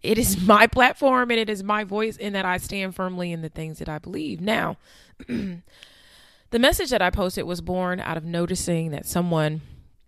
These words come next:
had unfriended me, and I'm assuming, and there's a ninety-eight percent chance that I'm right, because I couldn't make it out to fill in the blank, whatever it is. Um, sometimes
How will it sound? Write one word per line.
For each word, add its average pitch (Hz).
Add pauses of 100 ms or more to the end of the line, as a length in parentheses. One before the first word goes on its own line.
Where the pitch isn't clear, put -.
(500)
had 180
unfriended 175
me, 156
and 165
I'm 165
assuming, 160
and 151
there's 156
a 151
ninety-eight 143
percent 139
chance 160
that 180
I'm 180
right, 196
because 165
I 143
couldn't 170
make 151
it 135 (260)
out - (100)
to 160 (420)
fill 156
in 147
the 147
blank, 95
whatever 151
it 143
is. - (460)
Um, 156 (880)
sometimes 180